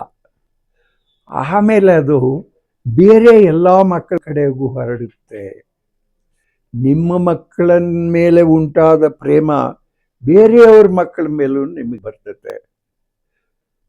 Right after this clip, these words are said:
ಇನ್ನ ಮುಂದಕ್ಕೆ ಹೋದ್ರೆ ಅಲ್ಲೇನಪ್ಪ ಅಂದ್ರೆ ಅಸಹಾಯಕ ವ್ಯಕ್ತಿಗಳವರು ಮಕ್ಕಳು, ಅವ್ರ ಕೈಲಿ ಏನೂ ಮಾಡ್ಕೊಳಕ್ಕಾಗಲ್ಲ ಅಲ್ವಾ? ಅವ್ರನ್ನ ನೀವು ನೋಡ್ಕೊಳ್ಳಿ.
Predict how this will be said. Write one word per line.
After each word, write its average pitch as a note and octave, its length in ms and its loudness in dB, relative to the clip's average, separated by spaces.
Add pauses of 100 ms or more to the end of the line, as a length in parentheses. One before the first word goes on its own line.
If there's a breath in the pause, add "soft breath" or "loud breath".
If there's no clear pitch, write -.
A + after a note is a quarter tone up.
(360)
ಇನ್ನ F#3 180 -2 (140)
ಮುಂದಕ್ಕೆ G#3+ 460 -2
ಹೋದ್ರೆ F#3 680 0 (960)
ಅಲ್ಲೇನಪ್ಪ F3+ 540 2
ಅಂದ್ರೆ F3 560 0 (1040)
ಅಸಹಾಯಕ A3 800 2
ವ್ಯಕ್ತಿಗಳವರು C#3 960 -2
ಮಕ್ಕಳು, B2 400 -10 (840)
ಅವ್ರ D#3 160 -2
ಕೈಲಿ F3 340 2
ಏನೂ G#3+ 140 2
ಮಾಡ್ಕೊಳಕ್ಕಾಗಲ್ಲ F#3 920 0
ಅಲ್ವಾ? A#2+ 360 -6 (360)
ಅವ್ರನ್ನ G#3+ 460 0
ನೀವು F#3+ 220 -4
ನೋಡ್ಕೊಳ್ಳಿ. B2+ 560 -10